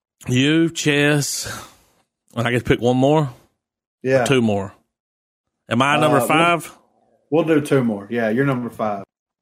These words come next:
Speaker 1: All right, you and Chess. Let's see. My old lady, you know. I mean,
Speaker 2: Yeah.
Speaker 1: goddamn, you know, it's a long time.
Speaker 2: <laughs> Right.
Speaker 1: Uh, and then we got a, who we gonna give? I, I was gonna give Travis a damn.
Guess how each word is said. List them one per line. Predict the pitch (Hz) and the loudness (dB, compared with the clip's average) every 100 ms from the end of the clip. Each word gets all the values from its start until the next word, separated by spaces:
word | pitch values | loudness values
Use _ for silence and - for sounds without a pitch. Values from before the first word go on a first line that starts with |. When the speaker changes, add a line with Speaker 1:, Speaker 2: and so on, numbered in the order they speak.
| _ _ _ | _ _ _
Speaker 1:
All | 113 | -4
right, | 107 | 0
you | 107 123 131 | 2 2 2
and | 120 | 0
Chess. | - 127 123 120 117 - - - _ _ _ _ | 0 2 4 4 0 -4 -12 -16 _ _ _ _
Let's | 107 - | -8 -4
see. | - 107 101 - _ _ _ _ _ _ _ _ - | -2 0 -2 -6 _ _ _ _ _ _ _ _ -4
My | 113 | 0
old | 113 110 | 2 2
lady, | 113 120 131 131 127 117 - _ _ | 2 2 2 0 0 -4 -20 _ _
you | 131 160 | -2 0
know. | 110 120 - - _ _ _ _ _ | 0 -2 -6 -16 _ _ _ _ _
I | 104 | -2
mean, | 135 | 0
Speaker 2:
Yeah. | 139 113 101 - _ _ _ - | 2 0 -4 -12 _ _ _ -12
Speaker 1:
goddamn, | 104 104 170 117 107 | -8 -2 -2 0 0
you | 110 | 2
know, | 139 | 0
it's | 123 - | -2 -6
a | 120 | 0
long | 120 117 | 0 0
time. | 113 147 156 147 147 135 - | 0 0 2 0 -2 -4 -10
Speaker 2:
<laughs> | _ _ _ _ _ | _ _ _ _ _
Right. | 135 123 120 120 | -2 -2 -2 -2
Speaker 1:
Uh, | 127 127 123 123 120 | 0 0 2 2 0
and | 120 | 0
then | 120 | 0
we | 120 | 0
got | 123 117 | 0 0
a, | 113 | 0
who | 120 135 | 0 0
we | 123 | 0
gonna | 120 110 | -2 -2
give? | 113 110 - - - _ - | 0 -2 -4 -16 -20 _ -8
I, | 107 110 107 | -4 -2 0
I | |
was | 127 117 | 0 2
gonna | 120 | 0
give | 117 123 104 | 2 0 0
Travis | 110 113 113 98 - | 0 2 2 -2 -6
a | 98 | -8
damn. | 104 104 101 | -4 -2 -2